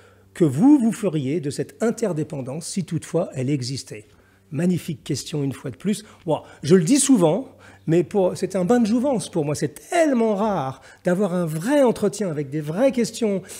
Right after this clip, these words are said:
et le temps de, de, comment dire, d'avoir, de, d'exprimer des vraies réponses que, euh,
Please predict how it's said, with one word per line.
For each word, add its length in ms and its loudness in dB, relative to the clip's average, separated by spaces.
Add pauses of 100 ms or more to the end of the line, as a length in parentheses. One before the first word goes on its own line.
(100)
et 140 0
le 120 4
temps 260 0
de, 260 -2 (240)
de, 220 0 (100)
comment 240 -4
dire, 160 0 (240)
d'avoir, 440 2
de, 220 -4 (280)
d'exprimer 580 0
des 120 2
vraies 220 0
réponses 580 -2 (300)
que, 100 -2
euh, 360 2